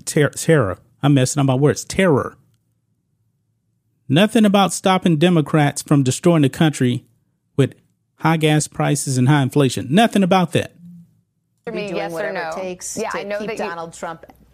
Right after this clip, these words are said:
Speaker 2: I will be doing whatever it takes to keep Donald Trump out of the Oval Office.
Speaker 3: Well, I know you didn't say yes or no, and that's fine if you're thinking about it, but are you thinking about it?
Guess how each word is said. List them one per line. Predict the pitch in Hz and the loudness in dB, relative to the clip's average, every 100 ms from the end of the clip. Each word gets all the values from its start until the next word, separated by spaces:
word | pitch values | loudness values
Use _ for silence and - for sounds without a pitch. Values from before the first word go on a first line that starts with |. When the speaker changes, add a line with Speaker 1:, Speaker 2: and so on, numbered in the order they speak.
| - | -12
Speaker 2:
I | 165 | -10
will | 180 | -10
be | 175 196 | -10 -8
doing | 196 | -8
whatever | 170 180 208 202 - | -6 -8 -8 -12 -10
it | 190 | -14
takes | - 196 175 - | -10 -10 -10 -14
to | |
keep | 202 175 | -12 -10
Donald | 175 170 165 | -10 -12 -14
Trump | 175 156 | -14 -12
out | 160 156 | -10 -10
of | |
the | 151 147 | -10 -10
Oval | 147 147 | -10 -10
Office. | 135 - | -10 -8
Speaker 3:
Well, | 247 254 | -8 -8
I | 233 | -8
know | 233 | -8
you | 220 226 | -8 -8
didn't | 262 269 | -8 -8
say | 262 226 | -8 -10
yes | 214 220 | -10 -10
or | |
no, | 196 185 | -8 -8
and | 185 185 | -8 -10
that's | 190 - | -12 -10
fine | 202 185 | -12 -10
if | 175 170 | -12 -12
you're | |
thinking | 165 175 165 170 | -12 -10 -10 -10
about | 151 143 135 | -8 -10 -12
it, | 131 | -12
but | 156 - | -12 -10
are | 147 | -10
you | 156 143 | -10 -14
thinking | - 131 147 117 | -14 -14 -14 -12
about | 120 80 | -12 -12
it? | 82 | -14